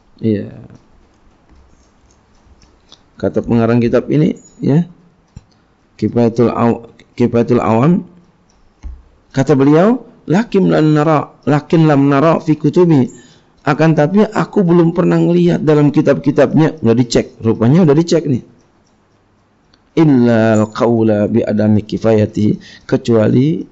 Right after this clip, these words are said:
perkataan beliau dengan tidak cukup.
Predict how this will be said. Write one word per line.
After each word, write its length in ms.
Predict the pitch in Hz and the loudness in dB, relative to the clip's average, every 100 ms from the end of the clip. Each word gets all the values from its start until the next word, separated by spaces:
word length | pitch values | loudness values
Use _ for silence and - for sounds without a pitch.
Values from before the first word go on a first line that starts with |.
| _ _ _ - | _ _ _ -8
perkataan 640 | 123 117 110 113 - 120 | -8 -4 -4 -4 -2 0
beliau 480 | 104 107 123 196 254 - _ _ _ _ _ | 0 0 0 0 -2 -8 _ _ _ _ _
dengan 320 | - 120 120 110 | -2 0 2 0
tidak 400 | 110 113 113 - | 0 -2 -2 -8
cukup. 720 | 120 113 - - 110 92 87 | -4 -4 -6 -10 -6 -4 -6